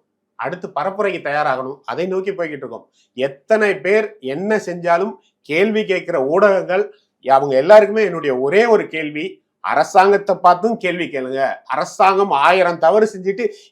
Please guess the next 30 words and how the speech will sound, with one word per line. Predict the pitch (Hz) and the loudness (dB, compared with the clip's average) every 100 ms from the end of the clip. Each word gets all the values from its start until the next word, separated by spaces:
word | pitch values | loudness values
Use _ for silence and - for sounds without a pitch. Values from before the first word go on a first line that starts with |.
| - | -10
இன்னைக்குமே | 170 214 240 - 233 247 277 | -4 0 -2 -4 0 2 4
நரேட்டிவ் | 202 208 262 277 269 | 4 4 4 0 0
செட் | 247 220 | 0 2
பண்றதுல | 233 226 214 202 | 2 4 4 2
மட்டும்தான் | 202 202 - 247 247 262 | 0 -2 2 4 8 8
அவங்க | 226 208 202 | 8 4 0
தெளிவா | 226 233 | 4 6
இருக்காங்க. | 214 202 185 147 - _ - | 6 4 0 -4 -6 _ -8
இது | 170 214 | -2 2
முடிஞ்சிருச்சா, | 202 208 208 208 | 4 6 4 6
அடுத்து | 214 170 131 202 202 233 | 8 8 6 4 2 2
என்ன, | 214 208 151 - - | 2 0 -4 -8 -4
அடுத்து | 139 208 214 233 | 0 0 2 2
என்ன? | 214 196 - _ _ | 2 0 -6 _ _
இன்னைக்கு | - 202 202 190 185 180 | -2 2 4 6 4 4
இந்த | 175 190 | 0 2
வழக்கை | 180 185 226 214 | 6 6 6 4
வச்சு | 196 190 | 2 0
பேசுறீங்க, | 185 170 160 196 | -4 -2 -2 0
நாளைக்கு | 220 262 254 220 | 4 4 4 4
வேற | 233 269 | 6 6
ஒண்ணை | 247 214 | 6 4
வச்சு | 208 233 | 2 0
பேசுவீங்க, | 190 170 165 165 214 - | -4 -4 -6 -4 -6 2
நாளை | 196 233 240 | 4 6 4
மறுநாள் | 233 254 233 | 2 2 0
இன்னும் | 240 294 | 0 2
ஒண்ணை | 269 226 | 2 2
கண்டுபிடிச்சு | 202 202 196 196 190 | -2 0 -4 -4 -8
பேசுவீங்க. | 185 185 170 | -8 -8 -8